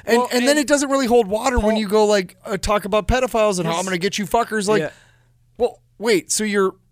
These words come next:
Speaker 1: protecting one kids but not other ki-,
Speaker 2: Yeah.
Speaker 1: like, you're still going after kids, dude. Sorry.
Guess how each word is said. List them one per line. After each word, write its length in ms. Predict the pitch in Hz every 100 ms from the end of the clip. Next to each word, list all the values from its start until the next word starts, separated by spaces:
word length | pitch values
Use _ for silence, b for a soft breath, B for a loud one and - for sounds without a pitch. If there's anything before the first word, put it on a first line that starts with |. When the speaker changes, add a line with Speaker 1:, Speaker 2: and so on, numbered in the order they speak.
| _ -
Speaker 1:
protecting 560 | 202 226 202 208 175
one 160 | 185 202
kids 400 | - 208 185 185
but 200 | 180 170
not 240 | 180 185
other 220 | 160 175
ki-, 140 | 180 180
Speaker 2:
Yeah. 160 | 120 117
Speaker 1:
like, 220 | 220 226
you're 80 | 247
still 240 | - 349
going 420 | 185 233 220 214
after 340 | 190 175 - 165
kids, 440 | - 202 196 139
dude. 400 | 151 151 156 147
Sorry. 480 | 175 175 170 123